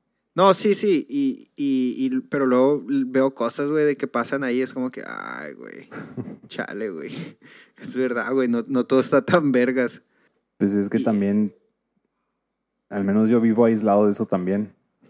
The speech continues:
Speaker 2: de todo
Speaker 1: Sí.
Speaker 2: lo demás.
Speaker 1: Es que tú, es que tú y yo, no-, nuestros amigos, güey, vivimos como que en nuestro, en nuestra propia
Speaker 2: Culiacán.
Speaker 1: o sea, sí. Es otro Culiacán,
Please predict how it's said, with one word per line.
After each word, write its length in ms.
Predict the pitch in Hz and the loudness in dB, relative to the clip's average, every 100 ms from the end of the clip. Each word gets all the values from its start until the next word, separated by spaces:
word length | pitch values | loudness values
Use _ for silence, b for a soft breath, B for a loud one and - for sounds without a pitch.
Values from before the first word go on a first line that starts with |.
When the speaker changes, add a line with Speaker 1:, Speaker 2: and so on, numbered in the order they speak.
| _ - | _ -10
Speaker 2:
de 80 | - | -2
todo 180 | - 156 | 2 4
Speaker 1:
Sí. 80 | |
Speaker 2:
lo 100 | 101 | 4
demás. 500 | 98 92 92 - - _ _ _ _ _ _ b b b b b | 2 0 -6 -10 -16 _ _ _ _ _ _ b b b b b
Speaker 1:
Es 100 | - | -6
que 200 | - 185 - _ - - - - - | 2 2 2 _ -20 -20 -20 -16 -6
tú, 280 | 151 139 - 135 | -4 -4 -8 -8
es 100 | 135 | -4
que 120 | 165 - - _ - | -6 -6 -20 _ -6
tú 280 | 147 151 160 | 0 4 4
y 40 | |
yo, 540 | 139 135 143 147 143 - - - | 4 4 6 4 0 -6 -20 -6
no-, 280 | 123 123 120 | -2 -2 -2
nuestros 360 | 123 117 127 117 | -4 -4 -6 -4
amigos, 380 | 120 117 135 135 | -4 0 0 0
güey, 160 | 139 | 0
vivimos 500 | 127 120 120 131 135 | 0 0 0 -2 -4
como 300 | - 127 123 | -6 -4 -4
que 320 | - 117 113 - _ - 117 | -2 -2 -2 -8 _ -16 -6
en 120 | 123 | -2
nuestro, 460 | 117 - 120 110 _ _ - - | -2 -2 -2 -4 _ _ -20 -8
en 100 | 120 | -6
nuestra 260 | 113 - 110 | -4 -6 -6
propia 800 | 120 113 127 123 127 123 98 - - _ _ _ _ _ _ _ _ _ _ _ | -4 -4 0 2 4 2 0 -6 -18 _ _ _ _ _ _ _ _ _ _ _
Speaker 2:
Culiacán. 500 | - 101 95 - 95 | -2 0 0 -2 -4
Speaker 1:
o 40 | 92 | -6
sea, 80 | - - _ - - | -10 -20 _ -20 -16
sí. 360 | - 117 110 - _ _ _ _ _ _ _ _ _ _ _ | -8 -8 -8 -16 _ _ _ _ _ _ _ _ _ _ _
Es 140 | 127 120 | -12 -8
otro 240 | 113 123 | -6 -6
Culiacán, 520 | - 120 110 - 113 | -4 -4 -4 -6 -12